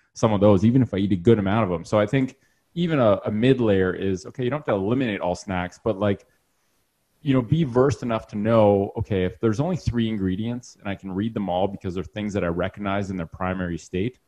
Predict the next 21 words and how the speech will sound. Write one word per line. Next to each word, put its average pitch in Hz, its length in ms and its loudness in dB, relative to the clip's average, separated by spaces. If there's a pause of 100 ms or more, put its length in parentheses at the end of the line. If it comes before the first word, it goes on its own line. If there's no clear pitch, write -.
that's 120 280 -2
probably 151 280 4
way 110 160 6
better 107 320 2
than 95 260 -2
this, 113 280 -4
which 110 240 -4
has 98 400 0 (120)
chemistry 110 800 -2 (240)
experiment 110 760 -2
ingredients 104 580 0
that 98 120 2
I 92 60 0
can't 120 300 -6
pronounce 104 480 -2
and 98 120 -4
that 87 100 0
I've 87 220 -2
never 98 320 0
seen 101 280 -6
before. 135 460 0